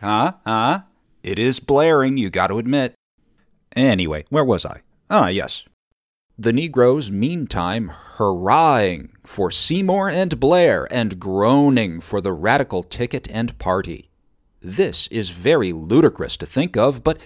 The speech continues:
it is a fact. Competent judges and men well acquainted with the sentiments of the Negroes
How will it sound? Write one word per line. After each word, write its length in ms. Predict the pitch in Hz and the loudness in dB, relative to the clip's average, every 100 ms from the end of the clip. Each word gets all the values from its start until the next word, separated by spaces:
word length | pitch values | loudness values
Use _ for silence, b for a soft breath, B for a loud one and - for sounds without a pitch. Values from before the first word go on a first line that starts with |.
| - | -2
it 160 | 170 185 | 2 4
is 300 | 190 143 - | 4 4 0
a 80 | 135 | -4
fact. 760 | - - 160 135 - - - _ _ _ _ _ _ | -6 -2 0 0 -4 -16 -20 _ _ _ _ _ _
Competent 680 | - 139 180 202 233 - - | -4 -4 -2 -4 -4 -6 -4
judges 420 | - 120 - 123 123 | 4 4 4 -2 -4
and 320 | 110 110 98 | -4 -4 -2
men 440 | 107 127 131 95 | 0 0 0 -2
well 320 | 95 147 202 | 0 0 2
acquainted 680 | 202 - 208 226 - 131 92 | -2 -4 -4 -4 -4 -6 -4
with 220 | 104 101 | -4 -4
the 80 | 92 | -4
sentiments 560 | - 139 165 175 175 - | -2 -2 -2 -4 -4 -2
of 140 | 185 | -2
the 80 | 196 | 0
Negroes 680 | 147 113 95 101 98 107 | 0 0 0 0 0 -2